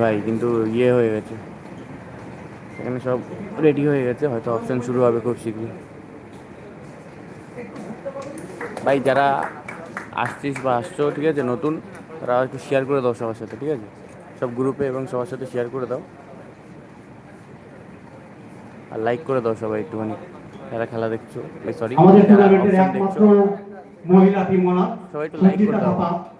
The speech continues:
Speaker 1: অশোকনগর সুপার লিগের কিন্তু অপশন আজকে, ঠিক আছে, প্লেয়ারদের, যে কোন প্লেয়ারকে কতটা
Speaker 2: এবার
Speaker 1: কে নেয়, সেটা কিন্তু দেখার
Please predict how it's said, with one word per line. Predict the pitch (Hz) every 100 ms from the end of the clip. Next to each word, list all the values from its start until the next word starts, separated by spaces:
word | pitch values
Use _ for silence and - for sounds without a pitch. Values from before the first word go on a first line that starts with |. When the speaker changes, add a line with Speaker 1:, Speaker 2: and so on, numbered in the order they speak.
| - - 190 196 185 156
Speaker 1:
অশোকনগর | 131 143 147 147
সুপার | 139 139 147
লিগের | 147 147 143
কিন্তু | 151 147
অপশন | 117 - 135
আজকে, | 117 - 135
ঠিক | 147
আছে, | 123 113
প্লেয়ারদের, | 117 113 131 135 - - - - - - - - - - - - - - - - - - - - - - - - - - - - - - - - - - - - - - - - 127
যে | 120
কোন | 127 120
প্লেয়ারকে | 135 123 135
কতটা | 123 120 180
Speaker 2:
এবার | 202 226 220 190
Speaker 1:
কে | 135 123
নেয়, | 123 127 - -
সেটা | 123 117
কিন্তু | 123 123 117
দেখার | 117